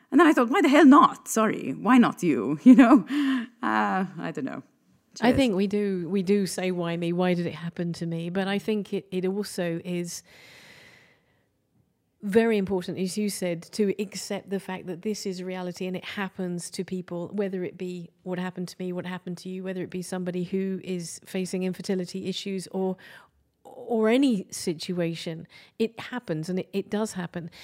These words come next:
Speaker 2: Have you ever found that people, you, you had this incredible experience where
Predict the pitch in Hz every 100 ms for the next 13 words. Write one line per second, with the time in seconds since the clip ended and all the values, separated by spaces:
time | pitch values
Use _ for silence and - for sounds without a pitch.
0 | - _ _ 233 233 277 311 294 220 202
1 | 196 190 190 202 196 202 185 180 - _
2 | _ - 208 214 214 226 240 208 196 180
3 | - 208 190 175 - 220 190 165 - 180